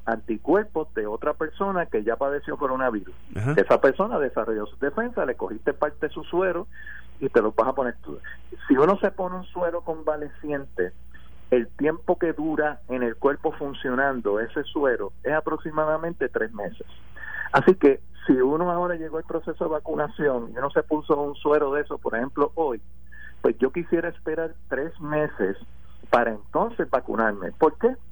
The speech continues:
Speaker 1: No es que vaya a pasar necesariamente nada malo, pero es que, eh, primero, es bien, eh, déjame ver cómo te explico eso.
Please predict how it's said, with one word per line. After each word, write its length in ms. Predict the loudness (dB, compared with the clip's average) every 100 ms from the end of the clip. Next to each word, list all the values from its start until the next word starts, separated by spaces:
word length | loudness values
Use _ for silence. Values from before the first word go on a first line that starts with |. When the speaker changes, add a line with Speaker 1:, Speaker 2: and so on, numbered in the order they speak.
| -4
Speaker 1:
No 140 | 2
es 80 | 2
que 140 | 4 4
vaya 180 | 4 0
a 20 |
pasar 280 | -4 -6 -6
necesariamente 720 | -6 -2 0 0 -4 -4 -2
nada 220 | 0 0
malo, 340 | 2 0 0 -6 -10 -10 -10 4
pero 300 | 6 8 6
es 80 | 2 -2
que, 180 | -2 -2 -8 -4
eh, 520 | -2 0 0 -2 -4 -8 -12 -12 -12 2
primero, 460 | 4 6 4 2
es 80 | 0 -6 -10
bien, 280 | -4 -2 -2 -4 -2
eh, 480 | 0 2 0 -2 -4
déjame 220 | 0 2
ver 100 | 4
cómo 160 | 2 0
te 80 |
explico 400 | 0 0 2 2
eso. 240 | 2 -2